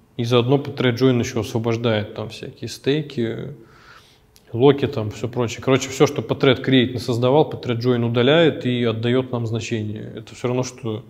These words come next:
это как, как wait функция для процессов. Когда мы делаем форк, мы делаем потом wait, ждем, когда ребенок завершится.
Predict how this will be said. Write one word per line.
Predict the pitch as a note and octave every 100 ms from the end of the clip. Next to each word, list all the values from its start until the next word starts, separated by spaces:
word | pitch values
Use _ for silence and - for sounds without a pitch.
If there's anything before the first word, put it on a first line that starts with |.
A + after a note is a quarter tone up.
| - - - - _
это | A#2+ A#2+
как, | B2+ - - - - - _ _ _ _ -
как | A#2+ -
wait | C3 A#2+ A2
функция | - A#2+ A2+ - G#2+
для | G#2 G#2+ G#2+
процессов. | A2 A2 - A2 - A2 - -
Когда | A#2+ A2
мы | A2+
делаем | A#2+ A#2 A2
форк, | - D#3 D#3 -
мы | A2+
делаем | A2 A2 G#2+
потом | A2 A#2 A#2
wait, | B2+ D#3+ C3 - - - - - _ _
ждем, | A2+ A#2+ A2+
когда | A#2 A2+
ребенок | A2+ A#2 A2
завершится. | G2+ A2 G#2+ - A2 - -